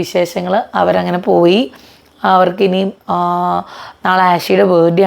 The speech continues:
ആണ്. So അവർ mostly, ആ, ചങ്ങനാശ്ശേരിക്ക് പോകാൻ ചാൻസ് ഉണ്ട്, അറിയില്ല. ആൻസൺ ചേട്ടൻ വന്നിട്ടുണ്ട്. ഇനിയിപ്പോൾ അവർ അപ്പയും, ആ, അമ്മ, അമ്മയും മോനും ഒക്കെ ആയിട്ട് ചില്ല് ചെയ്യട്ടെ. ഞാൻ എന്തായാലും ഈ വീഡിയോ വൈൻഡ് അപ്പ് ചെയ്യാണ് കേട്ടോ.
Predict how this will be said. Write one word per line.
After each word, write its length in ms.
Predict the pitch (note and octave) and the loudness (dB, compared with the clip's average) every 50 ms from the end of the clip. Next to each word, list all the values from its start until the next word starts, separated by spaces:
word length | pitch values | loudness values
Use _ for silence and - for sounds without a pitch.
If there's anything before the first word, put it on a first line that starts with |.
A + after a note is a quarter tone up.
| F3+ F3 | 0 0
ആണ്. 140 | E3 E3+ E3+ - | -4 -4 -4 0
So 80 | F#3+ F3 F3 F3 F#3 - _ _ _ _ F#3+ | 0 0 0 -2 -4 -10 _ _ _ _ -6
അവർ 120 | F3+ F3 F3+ F3 F3 | -4 -4 -4 -2 -4
mostly, 400 | F3 F3 E3+ - - F#3 F#3 F#3 A3+ - _ _ _ _ _ - F3 | -4 -4 -6 -4 -4 -4 -4 -4 -4 -8 _ _ _ _ _ -2 0
ആ, 20 | E3 E3 E3 E3+ E3+ E3+ - | 0 2 2 0 0 -2 -2
ചങ്ങനാശ്ശേരിക്ക് 500 | F3 E3 E3+ E3 - - F3 F3+ F#3+ G3 F#3+ F#3+ | -2 0 -2 -2 0 -2 0 0 0 0 2 2
പോകാൻ 240 | F3+ F3+ F#3+ G3+ A3+ G#3+ - | 2 2 2 0 -2 -4 -2
ചാൻസ് 260 | G3 F3+ F#3 F#3+ - B3 G#3 | -2 -2 -2 -2 -2 -2 -2
ഉണ്ട്, 120 | F#3 F#3 G#3+ A#3 F#3+ | 0 0 0 0 0
അറിയില്ല. 320 | E3+ F#3 G3+ G3 F#3 G3+ - - - - - - - - - - - F#3+ | 0 0 0 0 0 0 0 0 -2 -8 -20 -20 -20 -20 -16 -8 -4 -2
ആൻസൺ 240 | G3 F#3+ F3 G3+ G3 F#3+ | -2 -2 0 0 0 2
ചേട്ടൻ 220 | G3+ F#3+ G3 G3+ G3 F#3+ | 2 2 2 2 0 0
വന്നിട്ടുണ്ട്. 440 | F3+ E3+ F3 E3+ - F3+ F3 E3+ F3+ F#3 - - - - | -2 -2 -4 -4 -4 -4 -2 -2 -4 -4 -4 -8 -12 -12
ഇനിയിപ്പോൾ 300 | F3 F3 F3+ F3 F3+ - | -10 -10 -8 -4 -4 -2
അവർ 140 | - - F3 F3+ F3 F3+ F#3 F3 | -2 -2 0 -2 -2 -2 -2 -4
അപ്പയും, 320 | E3+ - F3 F3 E3+ E3+ - - - - - - - _ _ - F#3+ | -4 -2 -2 -2 -2 -4 -6 -12 -18 -20 -20 -20 -20 _ _ -4 -2
ആ, 40 | F#3 F#3 F3+ F3+ | 0 2 2 2
അമ്മ, 140 | F3 F3 F3+ F3+ F3 F3+ - - E3+ | 2 2 2 2 2 2 0 0 -2
അമ്മയും 320 | F3 F3 F3 F3+ F3 F3+ F3 | -2 -2 -2 -2 -4 -4 -2
മോനും 220 | E3+ F3 F3 E3+ E3+ | -2 -2 -2 -2 -2
ഒക്കെ 120 | E3+ F3 F3 | -2 -2 -2
ആയിട്ട് 140 | E3 F3 E3 - | -2 -4 -4 -2
ചില്ല് 220 | F3+ E3 D#3+ D#3+ | -2 -2 0 2
ചെയ്യട്ടെ. 280 | D#3+ D#3 D3+ D#3 - - - - - _ G3+ E3+ | 2 2 2 0 -2 -4 -4 -6 -10 _ -6 -4
ഞാൻ 180 | E3+ E3 F3 G3 A3+ A3+ | -2 -2 -2 0 0 0
എന്തായാലും 400 | F#3+ F3+ F#3 F3+ F3+ F3+ G3+ G#3 - - - - - - - _ - | 0 2 2 2 2 0 -2 -4 -6 -12 -20 -20 -20 -20 -8 _ 0
ഈ 40 | G3 G3 | 2 2
വീഡിയോ 240 | F#3 E3 D#3+ F3 F#3 F#3 | 2 2 2 2 2 2
വൈൻഡ് 280 | D#3+ E3 E3+ D#3+ F3+ D#3+ | 0 -2 -2 -2 -2 0
അപ്പ് 100 | E3 F3+ | 0 2
ചെയ്യാണ് 240 | F3 E3+ D#3+ D#3 D3+ D3+ | 2 2 2 0 -2 -2
കേട്ടോ. 180 | D3+ E3 D#3 | -2 -2 -2